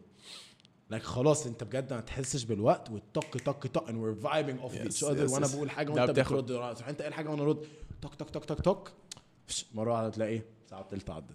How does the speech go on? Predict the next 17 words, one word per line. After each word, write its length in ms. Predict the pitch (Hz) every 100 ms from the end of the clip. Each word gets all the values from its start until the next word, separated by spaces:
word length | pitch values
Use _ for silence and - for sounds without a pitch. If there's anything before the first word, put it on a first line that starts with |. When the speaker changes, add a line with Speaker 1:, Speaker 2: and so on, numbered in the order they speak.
| -
Speaker 2:
Yes. 420 | 113 143 147 -
Speaker 1:
كده. 200 | 101 85 - - -
Speaker 2:
It's 100 | 110
crazy 280 | - 156 160
how 20 |
ان 160 | 135 139
انت 120 | 139
لسه 180 | 139 135
قايل 160 | 139 123
vibing 320 | 123 135 120
off 120 | 117 123
of 160 | 117
each 80 | 120 127
other، 80 | 123
ان 80 | 117
احنا 200 | 123 127
بت-، 300 | 107 -